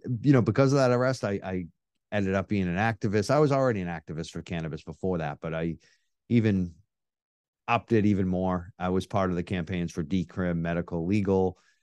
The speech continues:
I was on the board for Mass Can normal, which is our local, uh, cannabis reform coalition. Booked a lot of the events,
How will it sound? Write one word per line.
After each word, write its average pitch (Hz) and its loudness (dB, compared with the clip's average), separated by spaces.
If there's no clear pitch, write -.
I 87 -2
was 87 0
on 95 -2
the 92 -2
board 123 2
for 107 0
Mass 104 0
Can 95 -4
normal, 101 -2
which 92 -6
is 85 -6
our 85 -4
local, 90 -2
uh, 78 -8
cannabis 101 -2
reform 107 -4
coalition. 123 2
Booked 117 -4
a 113 4
lot 101 4
of 92 -2
the 90 0
events, 80 -8